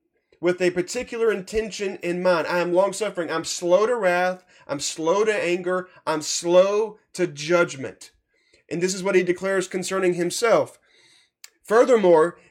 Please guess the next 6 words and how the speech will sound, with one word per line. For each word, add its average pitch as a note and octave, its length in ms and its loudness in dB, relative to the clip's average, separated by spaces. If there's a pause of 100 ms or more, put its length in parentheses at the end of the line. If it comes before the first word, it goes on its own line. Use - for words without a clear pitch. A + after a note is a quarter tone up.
the F3 220 2
reason A#3+ 800 2
God A3+ 280 2
is A3 140 2
long G#3+ 300 2
suffering F#3 840 0